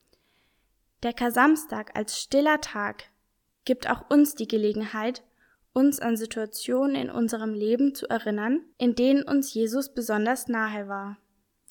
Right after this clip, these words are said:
in denen er uns berührt, begleitet, getröstet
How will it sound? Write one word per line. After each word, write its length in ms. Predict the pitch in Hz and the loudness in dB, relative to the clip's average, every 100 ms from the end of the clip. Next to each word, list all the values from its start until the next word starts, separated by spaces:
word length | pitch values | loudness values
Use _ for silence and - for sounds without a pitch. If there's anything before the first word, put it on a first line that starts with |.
| - | -2
in 160 | 233 226 | 2 4
denen 200 | 226 220 | 4 2
er 140 | 214 | 0
uns 200 | 226 - | -4 -4
berührt, 640 | - 220 254 311 339 - _ _ - | -2 0 2 2 0 -4 _ _ -4
begleitet, 800 | 220 220 220 226 254 277 269 - _ _ - | -4 0 0 0 -2 -4 -6 -10 _ _ -12
getröstet 880 | 247 - 277 302 302 - 285 277 | -10 -2 0 0 -2 -2 -2 -2